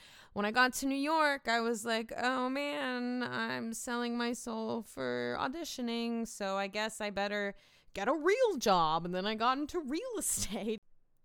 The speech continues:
And then I was like, "Oh shit, acting's hard, and fuck, I don't wanna do real estate." And then I got all esoteric and got into philosophy and psychology and mental health.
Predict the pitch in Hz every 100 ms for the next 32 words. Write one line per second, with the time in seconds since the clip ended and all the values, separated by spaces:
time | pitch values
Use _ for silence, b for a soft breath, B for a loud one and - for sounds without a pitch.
0 | - 214 226 262 262 226 254 220 262 277
1 | - 285 262 240 254 269 226 247 247 247
2 | 226 220 - 247 240 233 240 233 240 240
3 | 233 233 233 - 220 214 190 196 214 220
4 | 220 220 220 214 220 - 208 - 226 233
5 | 214 180 190 180 180 190 226 285 294 320
6 | 311 208 196 180 170 196 202 302 311 302
7 | 185 180 175 165 185 208 247 233 339 262
8 | 190